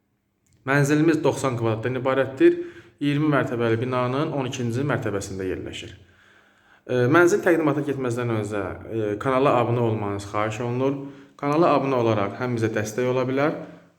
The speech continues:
həm də satışa çıxan mənzildən dərhal xəbərdar ola bilərsiniz. İndi isə mənzilin təqdimatına keçək. Gördüyünüz hissə mənzilimizin giriş hissəsi, xol hissəsidir. Mənzil super təmir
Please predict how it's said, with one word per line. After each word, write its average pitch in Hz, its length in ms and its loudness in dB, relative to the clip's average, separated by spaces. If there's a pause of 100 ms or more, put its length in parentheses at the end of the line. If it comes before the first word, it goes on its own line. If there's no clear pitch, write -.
həm 180 240 0
də 175 140 6 (260)
satışa 147 400 -4
çıxan 117 320 -6
mənzildən 120 560 -2
dərhal 139 320 0
xəbərdar 110 400 -2
ola 92 80 -4
bilərsiniz. - 640 -12 (720)
İndi 190 220 0
isə 156 160 4 (100)
mənzilin 120 600 0 (340)
təqdimatına 107 560 -2
keçək. 139 380 0 (500)
Gördüyünüz 170 400 4
hissə - 240 -2
mənzilimizin 113 720 -4 (720)
giriş 127 320 2
hissəsi, 101 460 -6 (240)
xol 113 180 -4
hissəsidir. 120 560 -4 (1400)
Mənzil 139 320 2
super 127 320 0
təmir 120 320 0